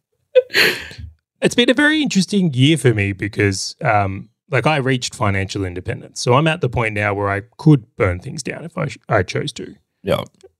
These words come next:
Speaker 1: Right. And it, so it's like no one has to give me five million dollars for me to, uh, stop doing something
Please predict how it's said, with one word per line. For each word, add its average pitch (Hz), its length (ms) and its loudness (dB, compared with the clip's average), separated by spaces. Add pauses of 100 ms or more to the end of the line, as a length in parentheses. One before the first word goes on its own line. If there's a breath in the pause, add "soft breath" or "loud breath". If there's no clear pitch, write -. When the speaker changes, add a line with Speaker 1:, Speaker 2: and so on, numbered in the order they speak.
Speaker 1:
Right. 135 260 -2
And 113 340 0
it, 143 80 -2
so 123 140 0
it's 110 100 -4
like 117 140 0
no 165 140 4
one 165 100 6
has 135 160 4
to 113 80 -6
give 117 200 -4
me 104 140 -2
five 104 280 0
million 98 240 -4
dollars 95 340 0
for - 140 -4
me 95 140 0
to, 90 220 -4 (120)
uh, 92 240 0 (140)
stop - 320 -4
doing 101 280 0
something 90 480 -8